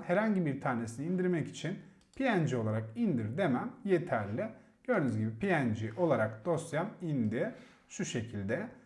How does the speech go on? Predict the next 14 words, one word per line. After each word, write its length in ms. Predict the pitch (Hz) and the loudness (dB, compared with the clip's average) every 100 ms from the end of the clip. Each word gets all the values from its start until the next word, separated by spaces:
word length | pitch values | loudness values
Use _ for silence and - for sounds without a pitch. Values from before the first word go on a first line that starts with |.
| _ _ | _ _
P 240 | 226 180 120 | 0 4 4
N 40 | |
G 100 | 104 | 2
olarak 320 | 95 190 - | -2 -4 -2
bunu 300 | 175 170 247 - | 0 0 -2 -8
kullanabilirim. 880 | - 180 110 156 196 156 113 - - - - _ _ - | -4 0 0 0 0 0 -2 -2 -6 -14 -20 _ _ -4
Ee, 340 | 127 127 175 | -2 0 2
bu 60 | 214 | 0
kütüphaneye 640 | - 180 190 156 151 196 | -2 2 6 6 6 2
muhakkak 500 | 202 - 170 165 151 | 2 2 2 2 0
faydalanmanızı 800 | - 165 147 143 135 135 127 117 | 4 4 4 2 2 0 0 -2
da, 140 | 117 113 - - - - | -4 -6 -10 -20 -20 -6
e, 420 | 127 117 110 107 110 110 | -2 0 2 0 -2 -4
isterim. 480 | - - 208 214 | -4 2 2 2